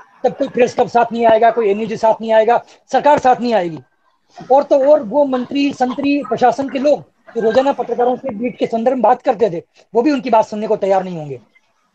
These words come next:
तो पत्रकारों में एक बड़ा भय नौकरी जाने का होता है प्रबंधन के सामने। तो मुझे लगता है पत्रकार पूरी दुनिया को बदल सकता है,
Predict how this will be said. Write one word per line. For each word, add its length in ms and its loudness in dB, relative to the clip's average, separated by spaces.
तो 60 -6
पत्रकारों 400 0
में 100 0
एक 60 -6
बड़ा 160 2
भय 200 2
नौकरी 280 -4
जाने 240 0
का 80 4
होता 220 0
है 120 0
प्रबंधन 640 -4
के 100 0
सामने। 320 -8
तो 360 -8
मुझे 160 2
लगता 160 2
है 80 4
पत्रकार 440 0
पूरी 140 -6
दुनिया 300 0
को 100 -6
बदल 220 0
सकता 280 -2
है, 220 0